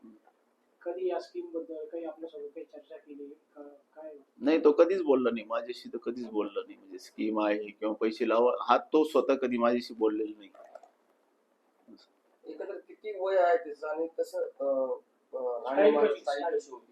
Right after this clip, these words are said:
Speaker 3: काय होतं?
Speaker 2: राहणीमान?
Speaker 1: नाही, तो तर काय मला वाटतं पंचवीस, सव्वीसच्या आसपास असेल. तो काय ब-, नवीनच, म्हणजे युथच होता ना, मुलगा म्हणजे यंगच होता.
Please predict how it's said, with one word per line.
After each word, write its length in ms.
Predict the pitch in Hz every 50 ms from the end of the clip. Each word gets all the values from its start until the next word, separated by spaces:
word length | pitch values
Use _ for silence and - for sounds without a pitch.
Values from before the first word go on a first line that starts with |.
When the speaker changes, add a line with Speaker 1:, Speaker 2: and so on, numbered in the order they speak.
| _ _
Speaker 3:
काय 140 | 127 127 120
होतं? 200 | - - - 214
Speaker 2:
राहणीमान? 400 | 214 233 247 247 262 247 240 233 226 - _ _ _ _ _ _ _ _ _ _ _ _ _ _ _ _ _ - - - 90
Speaker 1:
नाही, 160 | 101 113 135
तो 240 | 139 135 - 139 139
तर 140 | 143 - 151
काय 200 | 147 - 147 147 -
मला 180 | - - 139 139
वाटतं 260 | 139 135 _ - 143
पंचवीस, 560 | - - 139 139 139 135 - 147 139 - -
सव्वीसच्या 420 | - 123 120 120 117 - - 120 113
आसपास 380 | 113 - - - 117 113 123
असेल. 240 | 117 110 - - 107 - - _ _ _ _ - - - - - - - -
तो 140 | - -
काय 100 | - -
ब-, 160 | - - - -
नवीनच, 580 | 120 120 131 139 139 143 139 139 139 - - - - -
म्हणजे 240 | 101 - 110 - - _ _ -
युथच 400 | 113 127 143 139 - 165 - -
होता 220 | 113 98 - 117
ना, 100 | 127 160
मुलगा 440 | 151 110 101 101 113 123 127 127 120
म्हणजे 420 | - - - 90 87 - - - - - - - -
यंगच 340 | 113 120 120 127 131 127 -
होता. 220 | 113 95 - 107